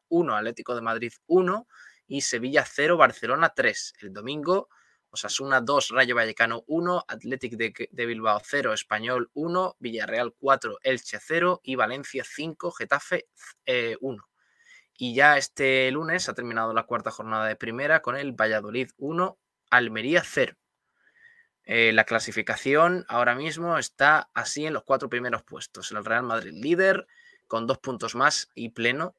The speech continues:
que, eh, el Barcelona, que tiene diez,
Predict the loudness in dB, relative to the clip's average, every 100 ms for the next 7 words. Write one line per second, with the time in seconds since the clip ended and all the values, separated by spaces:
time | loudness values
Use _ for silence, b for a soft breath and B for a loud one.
0 | _ _ _ 2 4 4 2 4 4 6
1 | 6 4 2 -2 2 4 2 0 -2 2
2 | 0 -2 -14 -12 -6 -4 0 2 2 0